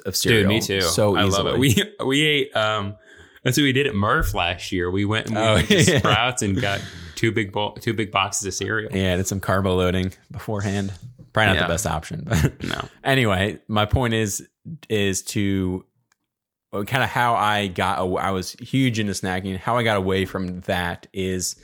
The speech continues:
Speaker 1: eating bigger meals, um, throughout the day. Like, if, if you can't get from breakfast to lunch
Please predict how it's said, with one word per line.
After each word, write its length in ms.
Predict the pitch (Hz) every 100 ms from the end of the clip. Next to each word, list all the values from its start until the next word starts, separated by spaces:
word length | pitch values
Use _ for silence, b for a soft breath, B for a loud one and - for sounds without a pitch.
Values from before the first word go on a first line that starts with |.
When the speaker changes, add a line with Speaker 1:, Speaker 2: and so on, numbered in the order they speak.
| b b b -
Speaker 1:
eating 640 | 107 113 110 104 - 85
bigger 280 | - 101 120
meals, 720 | 107 95 104 131 143 - - - -
um, 600 | 90 92 90 90 90 - _ -
throughout 300 | - 104 107
the 60 |
day. 200 | 95 110
Like, 180 | 101 92 -
if, 220 | 101 - _ _
if 400 | 104 117 117 -
you 200 | 120 117
can't 340 | 117 170 139 104
get 300 | 98 107 -
from 240 | - 98
breakfast 480 | 95 98 - 104 -
to 60 | 104
lunch 500 | 92 95 95 -